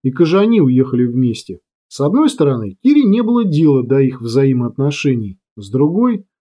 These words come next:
мысль о том, что лингиец выбрал черноволосую знаменитость,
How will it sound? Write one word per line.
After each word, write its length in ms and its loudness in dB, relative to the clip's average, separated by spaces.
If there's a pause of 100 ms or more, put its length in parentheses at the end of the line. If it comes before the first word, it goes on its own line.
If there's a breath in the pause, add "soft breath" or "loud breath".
(140)
мысль 400 0
о 60 -2
том, 200 -2
что 160 -6
лингиец 600 -2
выбрал 520 -2
черноволосую 840 -2
знаменитость, 720 -2